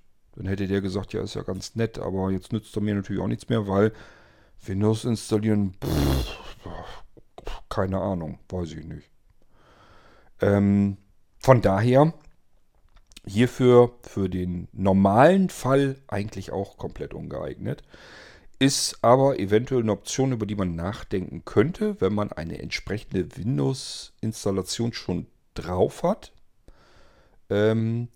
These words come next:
die Festplatte insgesamt löschen möchte, also insgesamt zerstören möchte, den Datensalat darauf und dann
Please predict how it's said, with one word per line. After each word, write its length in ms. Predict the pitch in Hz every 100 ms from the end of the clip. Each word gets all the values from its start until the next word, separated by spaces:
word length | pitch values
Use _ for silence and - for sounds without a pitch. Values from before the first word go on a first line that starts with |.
| -
die 100 | 98
Festplatte 1040 | - - - - 107 - 107 107 104 107 - _ _ _ _ _ _ _ _ _
insgesamt 640 | 135 135 - 98 92 135 151
löschen 360 | 175 - 185
möchte, 360 | 170 160 - 180
also 200 | 135 107
insgesamt 640 | 131 120 104 92 98 156
zerstören 520 | - - - 151 151
möchte, 240 | 156 139 151
den 160 | 143
Datensalat 640 | 139 131 139 143 143 143 147
darauf 380 | 143 147 180 -
und 240 | 101 101
dann 240 | 101 170